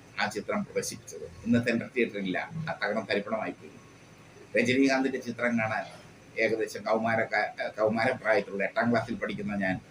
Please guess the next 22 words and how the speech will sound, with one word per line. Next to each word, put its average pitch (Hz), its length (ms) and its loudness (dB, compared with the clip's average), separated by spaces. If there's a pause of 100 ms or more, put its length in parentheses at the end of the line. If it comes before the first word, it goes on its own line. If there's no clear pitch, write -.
(580)
ഏഹ്, 104 200 2
സെൻട്രൽ 113 280 0
തിയേറ്ററിലേക്ക് 95 560 -2
പോയി. 82 240 -8
വലിയ 107 320 2
ക്യൂ. 90 220 -8 (840)
രജനീകാന്തിൻ്റെ 107 760 2 (500)
ചിത്രം 117 340 2
കാണാനുള്ള 101 480 0
ആരാധകരുടെ 101 680 0
തിരക്ക്. 92 360 -2 (400)
അതിനിടയിലൂടെ 107 680 2 (600)
എനിക്കും 113 340 4
കിട്ടി 101 380 0 (100)
ടിക്കറ്റ്. 95 460 -2 (560)
ആ 123 140 0
ടിക്കറ്റുമായി 123 640 4 (720)
ഞാൻ 113 200 4 (240)
തിയേറ്ററിനകത്ത് 107 680 0 (240)
പ്രദ-, 113 420 2
ഏഹ്, 101 220 6
പ്രവേശിച്ചു. 110 540 -2